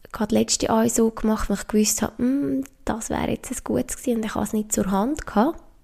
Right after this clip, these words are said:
dann kannst du wieder mit Bleistift, also am besten ist eigentlich mit Bleistift, auf ein Zettel den Namen von dieser Pflanze aufschreiben, dann ein Glas Wasser füllen und wirklich über Nacht auf dem Zettel lassen stehen.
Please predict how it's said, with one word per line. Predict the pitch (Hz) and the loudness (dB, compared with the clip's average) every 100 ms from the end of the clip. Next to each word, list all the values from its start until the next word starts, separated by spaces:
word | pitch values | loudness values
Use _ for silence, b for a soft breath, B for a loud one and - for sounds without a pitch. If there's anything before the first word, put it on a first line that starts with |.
| b b b b b b b b b b b | b b b b b b b b b b b
dann | 240 | 0
kannst | 220 233 247 - | 4 4 6 4
du | 226 | 6
wieder | 294 320 | 6 6
mit | 285 254 - | 6 4 4
Bleistift, | 233 254 349 - - 370 - - - - | 6 8 6 4 2 2 0 -12 -14 -10
also | - 208 | -4 -2
am | 202 | -2
besten | 190 208 233 | 0 2 2
ist | 226 | 2
eigentlich | 214 | 0
mit | 226 220 | 0 0
Bleistift, | 233 214 - 220 - | 2 2 0 -4 -2
auf | 214 214 | -4 -2
ein | 202 | -4
Zettel | - 220 226 247 254 247 b b b b b b - | 0 2 4 6 6 4 b b b b b b 4
den | 202 | 6
Namen | 185 185 208 | 6 6 4
von | 208 | 6
dieser | 202 202 | 6 6
Pflanze | 196 - 196 202 208 - | 6 4 4 4 2 2
aufschreiben, | 240 262 269 - 233 233 233 233 226 - b b b b b b - | 4 4 2 -2 0 2 2 2 -2 -4 b b b b b b 4
dann | 233 262 | 6 6
ein | 247 220 - | 6 4 2
Glas | - 202 196 - | 4 6 6 2
Wasser | 202 269 - 302 | 0 0 0 -2
füllen | - 277 269 269 269 285 - - | 2 4 6 6 6 0 -8 -2
und | 220 208 | 2 4
wirklich | 208 - 233 | 4 2 -6
über | - 233 240 | 0 2 4
Nacht | 226 208 202 - | 4 4 4 -2
auf | 202 | -2
dem | - 196 202 | -2 -2 0
Zettel | - 196 214 214 | 0 2 4 4
lassen | 202 180 | 4 2
stehen. | - - 185 185 196 | -2 -2 0 -2 -4